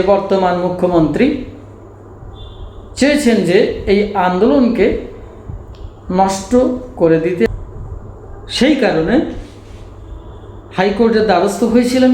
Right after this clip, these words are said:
কলকাতা হাইকোর্টের, কিন্তু সেখান থেকেও সদুত্তর মেলেনি। ওই একই সুপ্রিম কোর্টের যে বার্তা, সেই একই বার্তা এসছে যে ছাত্রদের শান্তিপূর্ণ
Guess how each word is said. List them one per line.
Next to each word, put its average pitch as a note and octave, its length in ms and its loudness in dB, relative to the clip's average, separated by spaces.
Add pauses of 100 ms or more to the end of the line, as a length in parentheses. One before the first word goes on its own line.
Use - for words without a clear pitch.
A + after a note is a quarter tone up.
কলকাতা F3+ 360 2
হাইকোর্টের, A3 500 2 (1200)
কিন্তু E3 260 -2
সেখান F#3 400 2
থেকেও A#3+ 260 4
সদুত্তর F3+ 640 0
মেলেনি। F3 340 4 (1080)
ওই F3 120 4 (260)
একই A3+ 280 -2
সুপ্রিম A#3 500 0
কোর্টের B3 340 4 (640)
যে E3+ 160 0
বার্তা, F3+ 380 2
সেই F3 240 0
একই D#3 260 0
বার্তা C#3+ 320 0
এসছে F3 320 0 (1300)
যে F3 200 2 (580)
ছাত্রদের G3+ 560 0
শান্তিপূর্ণ A3+ 720 0